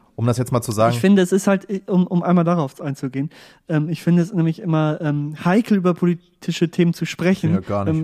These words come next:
Speaker 2: Ähm, äh, also aus unserer Sicht finde ich's immer schwierig,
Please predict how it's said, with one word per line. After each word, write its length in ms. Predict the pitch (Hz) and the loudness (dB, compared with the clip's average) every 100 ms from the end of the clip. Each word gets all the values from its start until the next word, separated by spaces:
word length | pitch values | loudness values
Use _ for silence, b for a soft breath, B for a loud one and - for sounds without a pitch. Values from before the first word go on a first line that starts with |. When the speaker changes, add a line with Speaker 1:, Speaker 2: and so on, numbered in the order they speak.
| 196 | -2
Speaker 2:
Ähm, 220 | 151 143 | -4 -4
äh, 40 | 180 | -2
also 500 | 151 156 160 233 214 b b _ | 0 0 -2 -8 -20 b b _
aus 180 | 156 147 | -2 -2
unserer 520 | 180 156 151 156 151 | -2 -2 0 0 0
Sicht 420 | 139 160 - _ _ | 0 -4 -6 _ _
finde 300 | - 156 - | -2 -2 2
ich's 260 | 185 - - | 0 0 -4
immer 480 | 170 165 160 160 | 0 2 2 -2
schwierig, 540 | 170 - 190 175 185 | -6 0 2 4 2